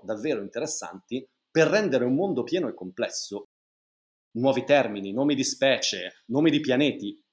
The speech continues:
in queste cose funziona molto bene, però io lo userei per rimpolpare il mondo, nel senso che da lì io non avrei trovato nessuna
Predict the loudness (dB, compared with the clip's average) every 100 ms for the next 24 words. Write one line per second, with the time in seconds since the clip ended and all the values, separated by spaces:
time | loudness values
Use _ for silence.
0 | _ -2 2 2 2 2 2 0 -2 -8
1 | -12 _ -12 -6 -4 -2 0 -2 -2 -2
2 | -4 -4 -14 -2 2 2 0 -6 _ _
3 | _ _ _ 2 4 4 0 0 0 -2
4 | -4 -8 -8 -6 -4 -6 -12 -6 -4 -2
5 | -4 -4 -4 -2 -2 -4 -4 -8 -8 -8
6 | -8 -6 -4 -2 -2 -4 -8 -6 -4 -4
7 | -6 -6 -6 -4 -4 -4 -8 -6 -6 -4
8 | -6 -8 -10